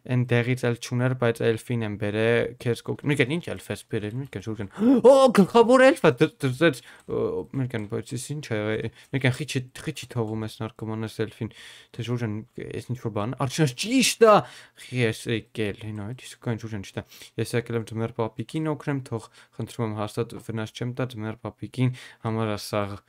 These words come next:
նա ճիշտ ասում, գոնե թող ձմեռ պապին օգնենք, հետո արդեն ձեր, ը, սեփական հարցերը կլուծեք, որ դու նարկոման չես, այս բան միակ շանսն է ձմեռ պապին փրկել, դավայ, դավայ, էլի,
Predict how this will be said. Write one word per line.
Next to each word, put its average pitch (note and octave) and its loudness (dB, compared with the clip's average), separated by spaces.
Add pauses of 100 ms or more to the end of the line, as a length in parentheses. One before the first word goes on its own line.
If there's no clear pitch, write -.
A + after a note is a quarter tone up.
(300)
նա D3 6 (140)
ճիշտ A3+ -2
ասում, F#3 0
գոնե D3+ 2
թող - -16
ձմեռ F3 -4
պապին F#3 -2
օգնենք, D#3 -4
հետո D3 2
արդեն C#3+ 0
ձեր, C3 2
ը, - -6 (360)
սեփական C#3 0 (260)
հարցերը B2+ 2
կլուծեք, A#2+ -4
որ A2+ -4
դու B2 -2
նարկոման C#3 -6
չես, G#2 -8
այս - -20
բան C3 2 (340)
միակ C3+ 2
շանսն C3+ -2
է G2 -6
ձմեռ G#2+ -6
պապին G#2+ -6
փրկել, - -16
դավայ, - -20
դավայ, G2 -18
էլի, G2+ -12